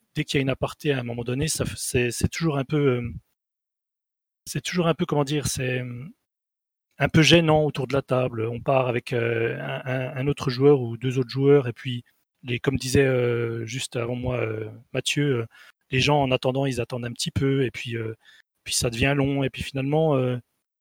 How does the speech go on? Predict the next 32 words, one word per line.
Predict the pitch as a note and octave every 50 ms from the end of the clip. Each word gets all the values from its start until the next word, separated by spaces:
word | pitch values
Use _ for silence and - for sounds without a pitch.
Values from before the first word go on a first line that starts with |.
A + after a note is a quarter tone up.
| _ _ _ _
les | C3+ C3+
joueurs | C3+ B2 C#3 D3+ C3+
reviennent | - D3 C3+ C#3 F3 F#3 F3
et | C#3
puis, | - - - C#3
euh, | B2 A#2+ B2 B2 A#2
ça | A#2+ - - B2+
arrive | B2+ C3 B2+
souvent | - - - C3 C#3+ E3
qu'en | - - B2+
fait | - C#3+ - -
ils | B2+
repartagent | - - C#3 B2 - - C#3+ B2+ A#2
l'info, | B2+ B2+ B2 - - D3 D#3
qu'on, | - - B2+ A#2 A2+ A2
qu'on | - - A#2+
s'est | - -
embêté | B2 B2+ A#2 C3 B2 - C#3+
à | C3+
les | A#2 A2+
partager | - A#2 - - B2+ A#2+ B2+ A#2+
dans | - A2+
une | A2+ A#2+ A#2
pièce | - - A#2
d'à | A#2 A2
côté. | - A#2+ - - C3+ C3+ - _ - - - _ _ _
Enfin, | _ -
je | A#2+ B2
vois | C3 -
pas | - F3
trop | - - - E3
le, | C#3+ C3 B2+ A#2+ A#2+ A#2+ A#2+ A2+ A#2